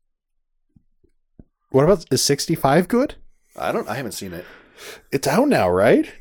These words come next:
Speaker 2: I think it is. Looking at the r-, like, critic and audience ratings, it is very low.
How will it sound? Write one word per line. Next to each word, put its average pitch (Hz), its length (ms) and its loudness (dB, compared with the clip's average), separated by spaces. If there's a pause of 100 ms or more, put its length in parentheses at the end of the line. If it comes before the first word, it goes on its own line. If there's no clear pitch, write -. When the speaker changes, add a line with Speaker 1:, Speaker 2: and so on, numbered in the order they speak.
(120)
Speaker 2:
I 117 60 -10
think 143 160 -8
it 127 80 -2
is. 113 140 -4 (580)
Looking 151 320 -8
at 165 80 -8
the 131 120 -4
r-, 110 280 -8 (260)
like, 113 280 -8 (300)
critic 139 460 -4
and 117 380 -8 (120)
audience 131 400 -4
ratings, 170 460 -6 (440)
it 92 120 -12
is 82 140 -14
very 90 360 -8
low. 85 520 -10